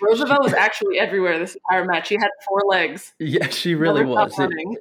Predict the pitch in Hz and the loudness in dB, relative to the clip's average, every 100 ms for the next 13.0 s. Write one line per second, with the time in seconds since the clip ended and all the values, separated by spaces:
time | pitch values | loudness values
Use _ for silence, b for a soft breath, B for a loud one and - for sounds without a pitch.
0 | - 139 127 143 139 120 123 127 107 104 | -2 0 2 2 2 0 0 0 0 -2
1 | - 135 117 139 131 131 131 120 107 107 | -4 -6 -4 -2 -2 0 -2 0 0 0
2 | 120 117 113 110 110 107 104 - 107 107 | 0 0 0 0 0 -2 -4 -6 -6 -4
3 | 107 107 107 101 - B B B B - | -2 -2 -2 -6 -10 B B B B -4
4 | 107 107 - 135 143 143 131 110 120 120 | -4 -4 -4 0 0 0 -4 -2 -2 -2
5 | 120 101 123 123 120 120 110 120 117 113 | -4 -2 -2 0 0 -2 -2 -2 -2 -2
6 | 117 117 107 117 110 110 110 117 117 104 | -2 -4 -4 -4 -2 -2 -2 -2 -2 -2
7 | 104 113 127 123 117 - 113 110 120 131 | 0 2 0 0 -2 -2 -6 -4 -2 -4
8 | - 127 120 110 110 107 113 - 107 117 | -4 -2 -2 -2 -4 -4 -6 -6 -4 -4
9 | 139 131 - 147 147 156 151 B B B | -4 -8 -4 -2 0 0 -4 B B B
10 | 131 143 151 160 147 123 - 131 135 143 | -2 -2 0 0 0 -2 -4 -2 -2 0
11 | 131 127 127 120 123 120 117 113 120 120 | 0 0 0 0 0 -2 0 -2 -2 -4
12 | - 110 - _ 113 120 139 107 113 - | -6 -8 -8 _ -4 0 0 -2 -6 -6